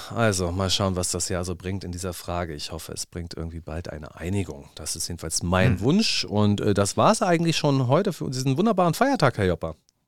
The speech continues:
Speaker 2: Ja,
Speaker 1: Was
Speaker 2: die
Speaker 1: wirst
Speaker 2: Sonne
Speaker 1: du heute
Speaker 2: strahlt,
Speaker 1: noch machen?
Speaker 2: zumindest
Speaker 1: Große
Speaker 2: über Berlin.
Speaker 1: Pläne?
Speaker 2: Äh, die, ähm, in der Nachbarschaft gibt es Maibohle. Und ich glaube, da werde ich gleich mal auf ein Gläschen, ähm, selbstgemachte Maibohle vorbeischauen.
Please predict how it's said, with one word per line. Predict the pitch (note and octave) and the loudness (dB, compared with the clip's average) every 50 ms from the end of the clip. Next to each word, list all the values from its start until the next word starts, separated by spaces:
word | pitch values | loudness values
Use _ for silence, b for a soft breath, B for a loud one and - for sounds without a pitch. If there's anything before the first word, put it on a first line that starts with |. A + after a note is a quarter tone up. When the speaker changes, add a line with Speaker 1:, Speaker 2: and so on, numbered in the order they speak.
| _ _ _ _ _ _ | _ _ _ _ _ _
Speaker 2:
Ja, | - C3 A#2 F#2+ F#2 C#2+ | 0 0 2 4 4 4
Speaker 1:
Was | G2+ C3 | 4 4
Speaker 2:
die | A#2+ A#2+ | 4 4
Speaker 1:
wirst | G2 | 4
Speaker 2:
Sonne | - D#3 F3+ | 4 4 6
Speaker 1:
du | D#3+ | 6
heute | C#3+ D#3 - | 4 4 4
Speaker 2:
strahlt, | F#2 D#3 D3 | 4 4 4
Speaker 1:
noch | D3 | 4
machen? | F3 F#3 | 4 4
Speaker 2:
zumindest | D3 C#3 C#3 B2+ - | 4 4 2 2 2
Speaker 1:
Große | B2+ C#3 A2 | 2 2 4
Speaker 2:
über | G2+ G#2 | 4 4
Berlin. | G2+ - G#2+ C#3 F#3 G3 B B B B B B B B B B B B B B B B | 4 4 4 4 2 2 B B B B B B B B B B B B B B B B
Speaker 1:
Pläne? | - E3 D3 | 4 6 6
Speaker 2:
Äh, | C#3 | 6
die, | B2 C3 C#3+ D3 D3 D3 D#3 - | 4 2 0 0 2 2 2 2
ähm, | C#3 C#3 C3 C3 C3+ C#3 | 2 2 2 2 2 4
in | - C#3 | 4 4
der | D3 D3+ | 4 4
Nachbarschaft | G3+ - - - C4 A3+ - - F3+ E3+ - - C3+ C3+ | 2 2 0 0 -2 -2 0 0 -2 -2 -2 -4 -6 -4
gibt | A#2+ - - E3 | -4 -4 -4 -2
es | - - | 0 2
Maibohle. | C3+ A#2 A#2+ A#2+ A2+ F2+ F2+ E2+ E2 - - - - - | 4 4 4 4 4 2 2 0 -2 -2 -6 -10 -14 -10
Und | - G2 G2+ - | -6 -6 -6 -6
ich | F#2 - | -6 -4
glaube, | - F2+ G2+ C3 C3 B2 | 0 0 0 2 0 0
da | A2 G#2+ G2 | 0 0 0
werde | A2 A2 G#2 | 0 -2 -2
ich | G2+ - | -2 -4
gleich | - F#2 F#2+ F#2+ - | -2 -2 -2 0 0
mal | A2+ | -2
auf | C#2 E2 - | -2 -2 -4
ein | D#2+ E2+ D#2+ | -4 -4 -4
Gläschen, | D2+ E2+ G2 F#2+ - - - G2+ F#2 F#2+ | -2 -4 -4 -4 -4 -2 0 0 0 0
ähm, | F2+ F#2 F2+ E2+ E2 E2 | 0 -2 -2 -2 -2 -4
selbstgemachte | - C#2+ E2 - - - D#2 D2+ D2+ - - D2 | -4 -6 -6 -6 -6 -6 -6 -6 -6 -6 -6 -6
Maibohle | C#2 C#2 D#2 D2 D2 D2 D2+ D2+ | -6 -6 -6 -6 -8 -8 -10 -10
vorbeischauen. | - - - - - - - - - - - - | -10 -12 -12 -14 -14 -14 -14 -16 -16 -18 -20 -20